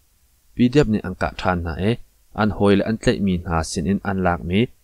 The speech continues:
sixty M M bom pali in an ka hna na kong P D F ni an lang ter. Chu hnuah July na hlei kuan ni jing sum lam pakua hrong zonga P D F fat ni chun an vai fu than na nai ten an vaka hna cha hmun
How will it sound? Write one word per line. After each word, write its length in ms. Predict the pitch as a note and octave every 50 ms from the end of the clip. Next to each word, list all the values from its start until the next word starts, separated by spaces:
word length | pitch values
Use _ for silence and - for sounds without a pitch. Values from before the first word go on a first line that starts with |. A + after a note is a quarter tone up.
| _ _ _ _ - -
sixty 340 | - - C3 - _ - C#3 - - G2+ F#2+
M 20 | - - G2
M 40 | F#2 F2+ E2+
bom 160 | F#2 F#2+ F#2 F2+ E2+ -
pali 200 | F#2+ F2+ F2+ E2+ - F2
in 80 | G2+ C3 C#3 -
an 100 | A2+ A#2+ A2 -
ka 80 | A#2+ G2+ F#2
hna 140 | - A#2 G#2+ A2 G2+
na 60 | F2 E2 - _
kong 160 | - F#2 F#2 F2
P 40 | - F#2+ F2+
D 20 | E2+ F#2 E2+
F 20 | F2
ni 60 | F2 - -
an 60 | D#2 D#2
lang 120 | D#2 C#2+ -
ter. 140 | - A2+ A#2+ G#2+ - _ _ _ _ _ _ _ _ _ _ _ _ _ _ _ _ _ _ _ _ _ _ _ _ _
Chu 100 | - A#2 A2
hnuah 320 | G#2+ G2 G#2 G#2 A2 G#2 C#2+ G2
July 240 | G#2 G2+ G#2 G2+ G2+
na 60 | G#2 F#2+
hlei 140 | A2+ A#2 B2 - -
kuan 200 | G#2 G2+ F#2+ F2+ F2
ni 100 | F#2 F#2+ G2 F2+ F2
jing 200 | F#2+ G2 F#2+ F2 -
sum 160 | - G#2 G2 G2
lam 120 | G2 G2 G2
pakua 280 | - - - G#2+ G#2 G2+ F#2
hrong 200 | - F#2+ F2+ F2+ E2+
zonga 200 | F#2+ F#2 G#2 G#2 G2+ - _ _ _ _ _ _ _ _
P 40 | - A#2+ B2
D 20 | C3 D3
F 20 | C#3+ -
fat 120 | - A#2+ G2+ G#2
ni 60 | G2+ D2+ -
chun 140 | - G#2+ F#2+ - -
an 80 | F2+ F2+ E2+
vai 140 | E2+ E2+ E2+ - -
fu 80 | - - -
than 180 | - G2+ F#2 F2+ E2+
na 80 | F2+ F#2 A2+ B2 - _ _ _ _ - F#2+ G#2
nai 120 | C3+ D3+ - - -
ten 160 | - G#2+ G2 F#2
an 80 | F#2 F#2 F2+
vaka 200 | F2+ - G#2+ - - F#2
hna 100 | - F#2 F2+ -
cha 120 | - C#2 F#2 G2 - -
hmun 180 | - A2+ A2